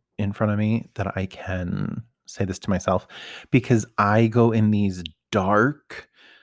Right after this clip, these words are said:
places, <sighs> you know, especially when I take my, my pills, I'm just scrolling and, like, people are just, like, they're doing this, they're doing that, they're,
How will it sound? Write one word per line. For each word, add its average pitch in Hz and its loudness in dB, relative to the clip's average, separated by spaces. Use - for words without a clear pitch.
places, - -6
<sighs> - -20
you 127 -2
know, 101 -2
especially 110 -6
when 110 2
I 101 -2
take 101 -4
my, 104 -6
my 101 -4
pills, 101 -2
I'm 113 4
just - 0
scrolling 117 2
and, 92 -6
like, 90 -8
people 160 -2
are 113 0
just, 101 -4
like, 90 -8
they're 120 0
doing 104 -2
this, 131 -2
they're 107 -4
doing 98 -6
that, 110 -2
they're, 92 0